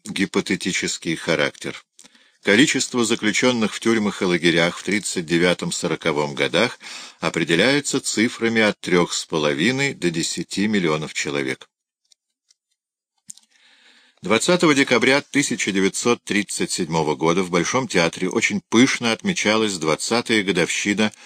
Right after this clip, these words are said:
органов безопасности. Страна к этому времени находилась на грани экономического и общественного хаоса. Новоиспечённые кадры, опасаясь, что их действия будут квалифицированы как враждебные происки,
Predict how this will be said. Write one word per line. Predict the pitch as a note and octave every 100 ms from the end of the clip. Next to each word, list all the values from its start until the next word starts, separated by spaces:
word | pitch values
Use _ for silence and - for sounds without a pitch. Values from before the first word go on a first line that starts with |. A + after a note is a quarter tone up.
| - - -
органов | F#2 F#2 E2 F2+ E2+
безопасности. | E2 D#2 F2 - C#2+ - C2 - - - _ _ _ _ - - - -
Страна | - - D2+ A#2
к | -
этому | C3 C3 B2+
времени | A2 A#2+ A#2
находилась | A2+ G2 - E2 G2 G2+ -
на | F2+
грани | D#2+ E2+ G2 F#2 E2
экономического | - D#2+ D2 F#2 - - - G#2+ G2+
и |
общественного | F#2 - - F2+ - F2 D#2+ D2+ D#2
хаоса. | - C#2 C2 - - - _ - _ - _ _ - - - -
Новоиспечённые | G3 C3 D3+ - C#3+ - D3 C#3 C3+
кадры, | - B2+ B2+ B2+
опасаясь, | A#2+ G#2+ - A2+ A2 -
что | - -
их | G2+ F#2+
действия | F#2 G#2+ - G#2 F2+
будут | G2 F#2+ -
квалифицированы | - F2+ - G2 A2 G#2+ G2 F#2+
как | - F#2+ -
враждебные | E2+ E2 D#2+ G2+ F2+ F2
происки, | E2+ F2+ F#2 G#2 - - B2+